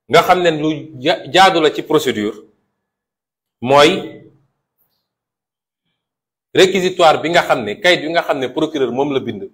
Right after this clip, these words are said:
muy réquisitoire définitif bi, samay avocat ne ko na leen ko communiquer,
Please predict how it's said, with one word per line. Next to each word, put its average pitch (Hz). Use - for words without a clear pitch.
muy 135
réquisitoire 139
définitif -
bi, -
samay 165
avocat 156
ne 147
ko 139
na 135
leen 160
ko 156
communiquer, 131